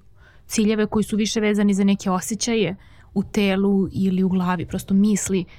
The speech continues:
Em, ne postavljamo svi ciljeve na isti način. Neko nije tako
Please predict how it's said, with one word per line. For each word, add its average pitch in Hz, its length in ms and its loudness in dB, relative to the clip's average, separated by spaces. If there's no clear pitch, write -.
Em, 202 280 2
ne 214 120 2
postavljamo 294 640 -2
svi 285 220 -4
ciljeve 254 340 -2
na 214 100 2
isti 220 260 -2
način. 180 540 -2
Neko 202 260 0
nije 226 300 2
tako 208 520 0